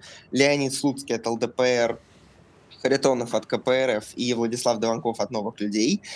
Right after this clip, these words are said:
И кандидат, который, ну, по-моему, давайте не юлить, сто процентов соберёт триста тысяч подписей, это Владимир Владимирович Путин, потому что, ну, там штабы уже развёрнуты, там люди уже идут эти подписи сдавать, и этих людей видно.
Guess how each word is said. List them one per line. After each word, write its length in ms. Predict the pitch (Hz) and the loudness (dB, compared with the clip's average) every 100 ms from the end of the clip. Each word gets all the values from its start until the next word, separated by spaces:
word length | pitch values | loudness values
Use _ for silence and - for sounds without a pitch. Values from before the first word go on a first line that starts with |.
| - 151 | -14 -4
И 280 | 151 214 202 | 2 4 4
кандидат, 420 | - 151 143 160 160 | 4 0 2 2 2
который, 400 | 135 151 139 135 | 2 2 2 2
ну, 280 | 147 113 - _ _ _ - | 0 -2 -6 _ _ _ 2
по-моему, 340 | 131 139 123 | 4 4 2
давайте 360 | 123 127 123 113 | 2 2 -2 -6
не 220 | 117 127 | -4 -4
юлить, 400 | 127 139 120 - | -2 -2 -4 -4
сто 220 | - 151 | 2 2
процентов 560 | 143 117 123 117 107 107 | 4 0 0 -2 -6 -8
соберёт 600 | - - 156 160 135 107 | -6 2 4 4 4 0
триста 360 | - 117 117 98 | -2 -4 -2 -4
тысяч 340 | 101 98 101 | -4 -6 -8
подписей, 460 | - 208 214 175 - | -2 -2 0 -2 0
это 80 | 139 | 2
Владимир 340 | 120 127 120 | 2 2 0
Владимирович 520 | 110 117 110 110 - | 0 -2 -4 -10 -10
Путин, 340 | - 190 196 127 | 0 0 0 -2
потому 280 | 98 107 123 | 0 0 0
что, 320 | - 117 110 - - | 2 2 2 -6 0
ну, 140 | 151 | 4
там 160 | 160 160 | 4 2
штабы 340 | - 143 147 | 2 2 4
уже 220 | 165 139 131 | 2 2 0
развёрнуты, 640 | 127 127 180 185 131 110 | 0 0 -2 -2 -6 -6
там 220 | 113 135 | -2 -2
люди 220 | 131 143 147 | -2 0 0
уже 200 | 135 147 | 0 -2
идут 340 | 165 135 139 117 | -4 0 -2 0
эти 180 | 107 - | -6 -6
подписи 440 | 117 - - - | -8 -6 -10 -10
сдавать, 420 | 113 117 139 160 | 2 4 4 0
и 40 | 113 | -4
этих 240 | 101 - | -4 -6
людей 240 | 117 127 127 | -2 0 0
видно. 380 | 113 - 76 | -2 -4 -10